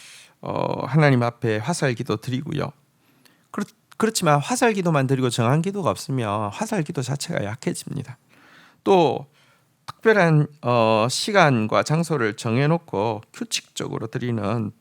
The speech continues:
정한 기도가 있어야 되고요. 또 화살 기도, 정한 기도 드려도 자기의 어떤 기도 제목만을 위해서 기도한다고 하면요, 사실은 이게 또 약화되어질 수밖에 없습니다.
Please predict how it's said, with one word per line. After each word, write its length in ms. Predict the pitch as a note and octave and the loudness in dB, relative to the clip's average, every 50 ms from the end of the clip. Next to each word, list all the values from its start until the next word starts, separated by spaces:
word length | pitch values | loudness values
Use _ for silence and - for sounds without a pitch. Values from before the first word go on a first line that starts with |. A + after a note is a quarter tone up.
| _ _ | _ _
정한 400 | - - A2 A#2 C#3 D3+ D#3+ E3 | -4 -2 2 4 4 4 4 2
기도가 340 | - F#3+ F3 C3 F#2+ F2 - | 0 -4 -6 -4 -4 -4 -4
있어야 460 | - D#3+ - - - - - - - | -4 -4 -6 -4 -4 -6 -6 -6 -8
되고요. 320 | - - - - - - C#3+ C#3 _ _ _ _ _ _ _ _ - - _ _ _ | -12 -12 -10 -10 -10 -10 -10 -12 _ _ _ _ _ _ _ _ -20 -20 _ _ _
또 100 | - G3 | 2 2
화살 260 | A3+ A#3+ B3 A#3 G#3+ | 4 6 6 4 4
기도, 220 | G3 G#3 F3+ F#3 D#3+ | 4 2 0 0 0
정한 320 | - D#3+ D3 E3 F#3 G3 | 2 4 4 4 4 2
기도 480 | F#3+ A3 F#3+ F#3 D#3 D3 C3+ A#2 A2+ B2 | 0 -2 0 2 2 2 2 2 0 -2
드려도 800 | - - E3+ G3 G3 F3 - A2+ G2+ G#2+ A#2 A#2 G#2+ G2+ - - _ - - - - - - - _ _ | -2 -2 0 0 -2 0 -2 -2 -2 0 -2 -2 -4 -6 -8 -12 _ -20 -20 -20 -20 -20 -20 -20 _ _
자기의 1300 | - - E3 E3+ G3+ G#3+ A#3 A#3 A#3 A#3 A#3 A#3 A#3 A#3 A#3 A#3 A3+ A#3 A#3 A#3 A#3 A#3 A#3+ A#3 A#3+ - - _ - - D#3 D#3+ D#3 | -6 -2 0 0 2 2 2 2 2 2 2 2 2 0 0 0 0 0 0 0 0 0 0 -2 -2 -4 -8 _ 0 2 2 4 2
어떤 240 | E3 - - D#3 D3 | 2 0 0 -2 0
기도 220 | - E3 D#3 D#3 | 0 0 -2 0
제목만을 580 | F3 G3 F#3 F#3+ F3 C#3+ C3+ C#3+ C#3 C#3 C3 G#2+ | 0 2 2 2 2 2 2 2 2 2 -2 -2
위해서 300 | - - A2+ C3 C#3 C#3 | -4 -6 -6 -8 -8 -10
기도한다고 640 | - - - - - C3 B2+ C3+ D3+ E3 E3 D#3+ - | -12 -12 -8 -4 -2 0 0 0 0 -2 -4 -4 -4
하면요, 480 | A#2 A2 G#2 G2 G2+ C3 D#3+ E3+ - - - - _ _ _ _ - - - - _ _ _ _ | -6 -4 -4 -2 -2 -2 -2 -4 -4 -6 -8 -10 _ _ _ _ -20 -20 -20 -20 _ _ _ _
사실은 680 | - - - C3 - - D3 D3 C#3+ C#3 C#3 C3+ - - | -16 -10 -8 -8 -6 -4 0 2 2 4 4 2 0 -2
이게 180 | - E3 F#3+ G3 | -4 -4 -4 -4
또 200 | - - C#3+ A#2+ | -2 -2 -4 -2
약화되어질 1000 | A2+ C3+ - _ - F3 F#3 F#3 F3+ F3 F3 F#3 E3 F3 F3 D#3 B2+ B2 C3+ D#3+ | -2 -4 -6 _ -6 -4 -2 -2 -2 -4 -4 -4 -2 0 2 2 2 0 -2 -4
수밖에 380 | - - - C#3 D#3 - - | -6 -2 -2 -2 -2 -2 -6
없습니다. 580 | - - - - - - - - - - A#2 | -8 -8 -8 -10 -12 -10 -10 -8 -8 -8 -10